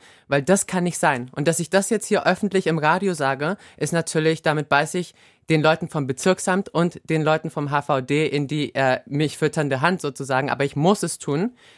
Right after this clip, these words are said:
weil ich hier gegen eine Wand gestellt werde. Und das ist total menschenunwürdig. Und es geht seit Monaten so. Und alles, was ich von vornherein wollte, ist halt einfach nur ein Sicherheit haben.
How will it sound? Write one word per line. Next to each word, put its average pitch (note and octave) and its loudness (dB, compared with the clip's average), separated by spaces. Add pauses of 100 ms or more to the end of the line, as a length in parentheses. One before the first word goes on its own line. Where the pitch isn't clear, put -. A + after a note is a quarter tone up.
(180)
weil D3 4
ich - -10
hier F3 0
gegen D#3+ -2
eine C3+ 0
Wand E3 2
gestellt C3+ -4
werde. C3+ 0
Und C3+ -2
das C#3+ -2
ist C#3+ -8
total E3+ 2
menschenunwürdig. E3 -2 (240)
Und C#3+ -2
es D3 -2
geht D3+ -2
seit D3 0
Monaten G3 2
so. C#3+ -4 (320)
Und C#3 -6
alles, F#3+ 0
was E3+ -4
ich D#3 -12
von D3 -4
vornherein E3+ -2
wollte, C3+ -4 (340)
ist D3 0
halt D#3 2
einfach D#3+ 0
nur C3+ 0 (600)
ein D3 2
Sicherheit C#3 2
haben. B2 0